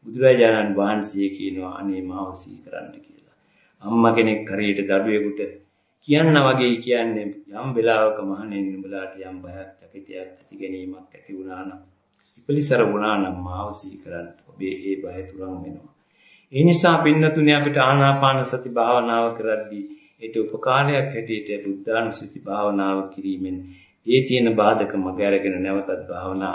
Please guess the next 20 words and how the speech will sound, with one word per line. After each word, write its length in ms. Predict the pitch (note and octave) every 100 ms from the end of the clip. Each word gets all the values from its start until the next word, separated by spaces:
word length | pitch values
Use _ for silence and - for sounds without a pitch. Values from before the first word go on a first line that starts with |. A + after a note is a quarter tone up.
| -
අරමුණට 400 | G2+ G#2+ G2+ F#2+
හිත 220 | F2+ F2+
යොමවන්න 340 | F#2+ F#2 F2+ F#2
හැකි 280 | F#2 - -
වෙනවා. 320 | - - _ _ _ _ _ _ _ B2
ඒ 100 | D3
වගේම 380 | D#3 D#3+ E3 D#3+
පින්නතුනේ 540 | D#3+ D3+ D#3 D#3 D#3 D3+
අපිට 200 | D#3 D#3
බුද්ධානුස්සති 800 | D3 D3 D3+ D#3 D#3 D#3 D3 D3
භාවනාව 540 | C#3 C#3 C#3+ C3+ C3+ C3+
තනිකරම 560 | B2 C3 C3 B2 B2 A#2+ A#2+ _ _ _ _ G#2+
ආනාපාන 580 | C3 B2+ B2 B2+ B2 A#2
සතිය 360 | A#2 A2 A#2 A2
ආරම්භ 420 | G#2+ B2 C3+ D3 C#3
කරන්නට 380 | C3+ B2 A#2 -
පෙර 160 | G#2
ටිකක් 400 | G2 G2 G2+ G2
කිරීමෙන් 500 | - G2 A2 A2 G#2 G2+ -
අපිට 240 | - -